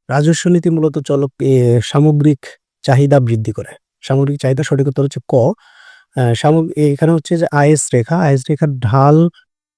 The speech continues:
পরিবর্তন করে না, বরং আইএস রেখাকে, আহ, এ, শিফট করায়। হ্যাঁ, সুতরাং এটা হচ্ছে, এটা ক নাম্বারটা হচ্ছে বেশি যুক্তিযুক্ত আনসার।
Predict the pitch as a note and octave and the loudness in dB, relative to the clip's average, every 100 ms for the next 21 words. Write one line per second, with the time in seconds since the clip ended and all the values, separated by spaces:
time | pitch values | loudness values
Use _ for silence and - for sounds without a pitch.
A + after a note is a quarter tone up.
0 | _ _ _ D3 C#3 B2+ - A#2+ A#2+ C#3 | _ _ _ 0 2 2 0 0 2 2
1 | E3 C3 C3 C#3 B2+ C#3+ C#3 D3 C#3 G3 | 2 2 4 2 2 0 0 0 0 0
2 | G3 _ _ _ _ - A#2 A#2 A#2+ B2+ | -2 _ _ _ _ -6 0 2 0 -2
3 | - C#3+ C3+ C3+ - D#3 - A2 A#2+ _ | -10 -6 -4 -2 -2 -2 -4 -8 -10 _
4 | _ _ _ _ _ - B2+ B2+ - C3 | _ _ _ _ _ -8 -6 -6 -6 -2
5 | C#3 D3 C3 C3+ C#3 _ - F#3+ B3 A#2+ | 0 0 -2 -2 -4 _ -8 -6 -4 -4
6 | B2 B2+ B2+ B2+ D3+ D3 C#3+ C3 C#3 C3+ | -2 0 -2 0 2 2 2 0 -2 -4
7 | E3 C3 B2+ A#2 A2+ A#2 A2 - A2 G#2 | -2 -2 -2 -4 -4 -6 -6 -6 -6 -6